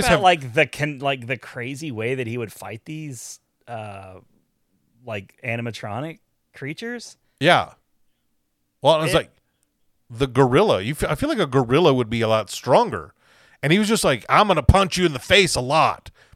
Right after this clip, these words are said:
Speaker 2: Punch, punch,
Speaker 1: Yeah.
Speaker 2: punch, punch, punch." Or like, "Stop it. Ah."
Speaker 1: Every fight, every fight was like that. Every fight was just, like, the two of them in on a t-, in a tight, like,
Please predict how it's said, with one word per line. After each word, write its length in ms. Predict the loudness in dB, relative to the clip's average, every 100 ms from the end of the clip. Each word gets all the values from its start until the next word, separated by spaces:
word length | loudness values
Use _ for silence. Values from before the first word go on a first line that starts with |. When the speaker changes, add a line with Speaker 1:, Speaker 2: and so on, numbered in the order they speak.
| 2
Speaker 2:
Punch, 360 | 4 2 -2 2
punch, 180 | 4 4 4
Speaker 1:
Yeah. 40 | 4
Speaker 2:
punch, 360 | 4 2 -2
punch, 360 | 0 0 0 -2
punch." 360 | 0 0 -4 -6
Or 60 |
like, 240 | -6 -6 _ _ _ _
"Stop 480 | -10 -4 0 2 6
it. 260 | 4 2 0
Ah." 400 | 0 2 2 6
Speaker 1:
Every 260 | 6 6 2
fight, 440 | 6 6 6 2
every 300 | 0 0 -2
fight 340 | -4 -2 -2 -2
was 240 | -10 -8
like 240 | -8 -6
that. 200 | -4 -4
Every 220 | -4 -6 -8
fight 300 | -4 -4 -4
was 160 | -8
just, 220 | -8 -8
like, 260 | -8 -8 -10
the 80 | -14
two 320 | -8 -2 -2
of 80 | -2
them 380 | -2 -4 -6 -10 _ _ _ -4
in 180 | -2
on 160 | -2 -4
a 60 | -6
t-, 140 | -10 -8
in 120 | -6
a 60 | -6
tight, 500 | -8 -2 0 0 -2 _ _ _ _ _ -10
like, 240 | -8 -8